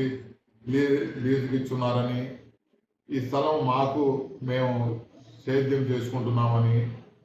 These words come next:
అని వాళ్ళు కూడా కేసు కే-, కే-, పదకొండు మంది కోర్టులో కేసు వేస్తున్నారు. ఆ దాని మీద ఇటు రాజావారికి, అటు రైతులకి కేసు జరుగుతుంది.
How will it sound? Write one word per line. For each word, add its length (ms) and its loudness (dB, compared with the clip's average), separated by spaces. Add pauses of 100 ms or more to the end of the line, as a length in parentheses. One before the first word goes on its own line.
(140)
అని 120 -6
వాళ్ళు 300 6
కూడా 220 4
కేసు 280 -2
కే-, 300 2
కే-, 400 2
పదకొండు 380 0
మంది 280 -2 (400)
కోర్టులో 340 -2
కేసు 280 -2
వేస్తున్నారు. 440 -6 (1300)
ఆ 140 2 (200)
దాని 300 2
మీద 200 2 (600)
ఇటు 220 0 (440)
రాజావారికి, 840 4 (520)
అటు 180 -2
రైతులకి 640 2 (680)
కేసు 280 2
జరుగుతుంది. 520 0